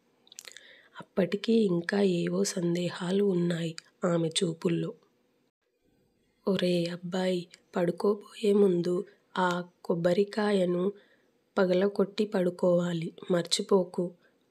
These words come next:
అంటూ అమ్మమ్మ చెప్పిన మాటలు గుర్తొచ్చాయి. మెల్లిగా మంచం కిందికి తొంగి చూశాడు. పొయ్యిలో పిల్లిలా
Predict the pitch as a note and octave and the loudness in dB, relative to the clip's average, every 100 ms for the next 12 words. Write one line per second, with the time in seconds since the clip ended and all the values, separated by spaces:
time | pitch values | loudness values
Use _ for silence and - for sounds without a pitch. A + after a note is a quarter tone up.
0 | - F#3 F3+ F3+ F3+ F#3+ _ - F3 F#3 | -2 2 2 0 -4 -6 _ -8 -4 -2
1 | G3 G#3+ G3+ G#3 - G3 F#3+ F3+ F3 F3 | -2 -2 -4 -6 2 4 4 0 -4 -4
2 | F3+ F3+ F3 F#3 G3+ F3+ - F3+ - F3+ | -4 -4 -6 -2 -2 0 -4 -4 -2 -4
3 | E3 E3 - - - _ - F#3 F3+ F#3 | -4 -6 -6 -10 -20 _ 0 2 2 2
4 | F#3 G3+ G#3+ G#3+ G3 F3+ G3+ G3 G3+ G#3+ | 4 4 2 0 0 -2 0 -2 0 2
5 | G#3 G3+ A#3 A3+ F#3 F#3 G#3+ - G3 F3 | 2 0 -2 -2 -2 0 0 0 0 0
6 | F#3 F3 E3 - - - _ - G3+ F3+ | -4 -4 -6 -6 -12 -20 _ -2 2 4
7 | F#3+ G3+ G#3+ A3+ A3+ G3+ F#3+ G3 G3 G#3 | 4 4 6 4 2 0 2 2 2 0